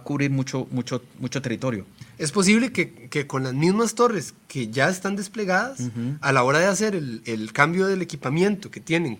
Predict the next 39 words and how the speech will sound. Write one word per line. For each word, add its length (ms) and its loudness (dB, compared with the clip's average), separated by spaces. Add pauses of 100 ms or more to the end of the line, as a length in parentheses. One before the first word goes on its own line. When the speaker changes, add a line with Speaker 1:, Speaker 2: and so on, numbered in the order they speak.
(140)
Speaker 2:
por 260 -6 (120)
equipamiento 580 -4
cinco 400 -2
G, 220 0
entonces 420 -6
pueda 300 -4
mejorarse 500 0
la 80 -2
calidad 320 -2
de 60 -2
la 100 -6
conectividad 640 -6 (320)
y 120 0
ampliarse 680 2 (320)
ligeramente 720 0
su, 300 -8
su 140 -14
alcance. 400 -14 (200)
Speaker 1:
¿Qué 140 2
rol, 420 2 (200)
eh, 160 0
don 180 -2
Teodoro, 380 4
como, 720 -4 (100)
como 160 -4
experto 380 -2
en 80 -2
esta 180 -4
materia? 400 2
Repetimos, 540 -2
don 120 -4
Teodoro 380 -2 (100)
Willing 340 -2 (120)
Castro, 460 -2
él 100 -8
fue 220 -2
viceministro 520 -4
de 60 -2
Telecomunicaciones, 1040 -4